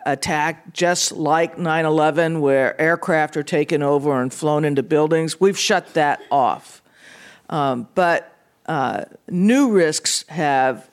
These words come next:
uh, come to the fore. So, uh, I would put cyber up there, um,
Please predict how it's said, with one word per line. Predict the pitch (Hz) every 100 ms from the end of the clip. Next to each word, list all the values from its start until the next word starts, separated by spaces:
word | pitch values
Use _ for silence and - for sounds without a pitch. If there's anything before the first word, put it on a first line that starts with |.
| _
uh, | - 110 107 82 - -
come | 185 151
to | 135
the | 123
fore. | 123 - 90 65 - -
So, | - 170 156 151 151 147 147 - - _ _ _ -
uh, | 160 127 120 113 -
I | - 170
would | 180 180
put | 175 165
cyber | - 190 160 175 196 -
up | 185 190
there, | - 165 180 233 - - -
um, | 160 151 143 147